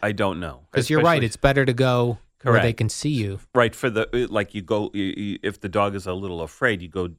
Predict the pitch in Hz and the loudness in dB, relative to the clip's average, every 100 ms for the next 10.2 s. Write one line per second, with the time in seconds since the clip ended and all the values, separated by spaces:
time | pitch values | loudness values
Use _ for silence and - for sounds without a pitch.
0 | _ - 90 92 82 80 92 - _ _ | _ -16 -2 0 0 -2 -6 -10 _ _
1 | _ _ _ 87 90 92 90 80 87 98 | _ _ _ -10 -6 -6 -8 -8 -8 -10
2 | 87 85 82 - 82 80 76 95 92 87 | -10 -10 -12 -12 -10 -10 -8 -6 -6 -6
3 | 87 85 98 90 90 85 85 87 90 - | -8 -8 -10 -6 -4 -2 -2 -2 -6 -8
4 | 87 - - 87 87 90 90 - 92 135 | -14 -12 -12 -12 -10 -10 -10 -8 -4 -2
5 | 139 104 92 - 92 - 110 107 85 87 | 0 0 -2 -2 -8 -4 -4 -4 -4 -4
6 | 76 73 _ _ _ _ 107 95 92 85 | -6 -10 _ _ _ _ -6 -4 -4 -4
7 | 76 - - 98 78 87 _ _ 160 156 | -8 -4 -2 0 -2 -12 _ _ -4 -2
8 | 143 120 120 107 101 - 90 92 85 82 | -2 -4 -6 -4 -4 -4 -4 -2 -2 -4
9 | 87 80 85 92 85 78 76 - 92 - | -10 -12 -8 -6 -6 -8 -12 -2 -2 -2
10 | - - | -14 -20